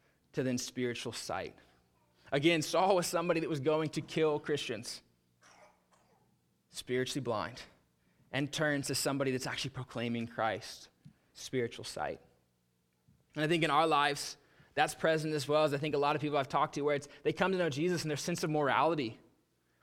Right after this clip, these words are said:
potentially changes. What they once thought was totally okay to do, now they're kind of struck with, "Oh, is that actually what God desires for my life?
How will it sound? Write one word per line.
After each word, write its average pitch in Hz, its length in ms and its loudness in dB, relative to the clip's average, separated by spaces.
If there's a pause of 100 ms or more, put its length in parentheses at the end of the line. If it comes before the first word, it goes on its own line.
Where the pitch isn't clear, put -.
potentially 156 460 0
changes. 131 720 -4 (220)
What 175 160 4
they 185 80 8
once 170 380 4
thought 170 300 8
was 156 160 -2
totally 170 340 4
okay 156 320 0
to 156 120 -4
do, 147 360 0 (580)
now 156 160 6
they're 180 100 6
kind 160 220 0
of 143 60 -2
struck 170 360 0
with, 135 260 -2
"Oh, 180 140 -6
is 120 120 -8
that 151 120 -6
actually 160 280 -6
what 123 180 -10
God 131 240 2
desires 123 420 0
for - 80 -12
my 113 100 -4
life? 120 440 -2